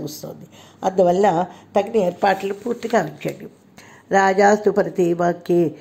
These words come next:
జనఘోషో మహానుభూత్ సరేసస్మిన్ ప్రశాంతే చ జనఘోషే జనారిభ వశిష్ఠ ముని శార్దూలం రాజా వచనమబ్రవీత్. రాజు ఈ వాక్యాలను పలికిన పిమ్మట జనులు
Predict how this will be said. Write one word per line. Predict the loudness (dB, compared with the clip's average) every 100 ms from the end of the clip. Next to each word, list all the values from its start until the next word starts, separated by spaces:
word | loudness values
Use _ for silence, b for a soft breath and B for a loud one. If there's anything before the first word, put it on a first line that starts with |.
| B _
జనఘోషో | -6 -4 0 2 2 0 0
మహానుభూత్ | -2 0 -2 0 4 4 4 -2 B B _ -6
సరేసస్మిన్ | 0 2 2 0 -2 -2 -2 -10 -12 -10 -14 -20 b b _ _ -2
ప్రశాంతే | 0 0 -2 -2 0 0
చ | 2 2 2 0 -4
జనఘోషే | -6 -2 0 2 2 0
జనారిభ | 0 -2 0 0 2 2 4 2 -2 B _
వశిష్ఠ | 0 2 0 -2
ముని | -2 -2 0
శార్దూలం | 0 0 0 0 0 0 -4 -12 B B -6
రాజా | -4 0 2 2
వచనమబ్రవీత్. | 2 0 0 0 -2 0 2 4 4 2 B B _
రాజు | 2 2 2
ఈ |
వాక్యాలను | 2 2 2 2 2
పలికిన | 2 -2 -2 -2
పిమ్మట | 0 0 0 0 0 -2 B B -2
జనులు | 0 2 0 0